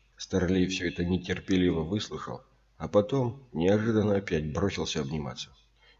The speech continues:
При этом он едва слышно повторял: «Господи, неужели мы всё-таки добрались к нашим, пробились?» Не зря я ночью так молился.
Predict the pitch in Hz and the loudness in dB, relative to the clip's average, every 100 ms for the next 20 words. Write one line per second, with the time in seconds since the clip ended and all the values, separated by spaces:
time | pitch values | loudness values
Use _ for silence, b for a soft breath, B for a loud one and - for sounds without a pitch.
0 | _ - 95 98 98 90 87 - 90 85 | _ 0 6 8 6 4 -4 -2 0 0
1 | 82 87 92 92 - 98 - 87 87 - | 2 4 4 4 2 0 0 -2 -2 -2
2 | 85 76 69 - _ _ - 87 92 92 | -2 -2 -4 -12 _ _ -14 -8 -4 -4
3 | - 65 60 - _ b b b b b | -6 -12 -12 -18 _ b b b b b
4 | - 85 90 107 143 131 127 127 123 117 | -6 -2 0 2 2 2 0 -2 -2 -4
5 | 117 117 107 110 123 110 82 - - 85 | -2 0 4 4 4 2 -2 -4 -2 0
6 | 80 - - - - _ - - 98 90 | 0 -2 -6 -10 -16 _ -6 0 2 2
7 | 76 64 - - _ _ _ _ _ _ | -2 -6 -12 -18 _ _ _ _ _ _
8 | 85 95 98 117 117 85 85 87 85 80 | 0 2 4 2 4 4 4 2 2 -4
9 | - 76 - 78 80 78 71 - 62 | -4 -6 -4 -2 0 0 -4 -10 -12